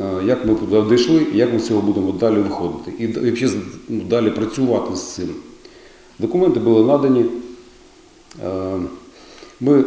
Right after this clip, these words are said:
на другий день, як сталося відключення, я був особисто, е, в цьому общежитті, збирались ті ж самі люди. Це було, ну, майже три неділі назад.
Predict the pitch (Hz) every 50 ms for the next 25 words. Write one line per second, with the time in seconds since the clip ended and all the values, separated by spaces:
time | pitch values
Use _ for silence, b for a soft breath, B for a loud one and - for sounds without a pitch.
0 | - 110 101 98 95 110 120 107 113 131 131 110 110 113 110 104 104 95 101 101
1 | - - - - - - - - - 110 107 101 92 101 - - 147 156 151 -
2 | 123 120 117 - - - - - 110 110 107 98 95 98 98 101 - 104 98 110
3 | 107 107 - - 90 87 - - B B B B B B B B B B - -
4 | 92 92 90 90 92 90 90 90 - 104 101 98 95 92 - - 90 87 117 131
5 | 147 147 - 120 107 98 95 104 101 98 98 98 95 - - 117 107 - - -
6 | 104 95 104 113 131 156 165 135 135 131 131 - - - - - - - - _
7 | - - 104 101 90 - - 104 101 104 104 98 92 92 92 - 120 104 98 92
8 | 95 - 101 98 95 95 90 87 90 92 95 101 110 131 127